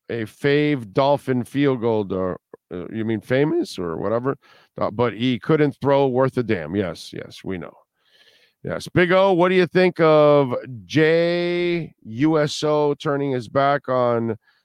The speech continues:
Sami Zayn yesterday? Um, is that something with wrestling? Okay.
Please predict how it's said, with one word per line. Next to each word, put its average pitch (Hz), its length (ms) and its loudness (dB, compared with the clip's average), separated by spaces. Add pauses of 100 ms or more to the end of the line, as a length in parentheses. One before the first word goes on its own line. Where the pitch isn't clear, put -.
Sami 143 520 0
Zayn 131 500 0
yesterday? 104 680 -6 (1400)
Um, 87 680 -8 (1300)
is 107 160 -8
that 135 220 2
something 165 420 0
with 123 160 2
wrestling? 196 720 0 (3000)
Okay. 117 400 0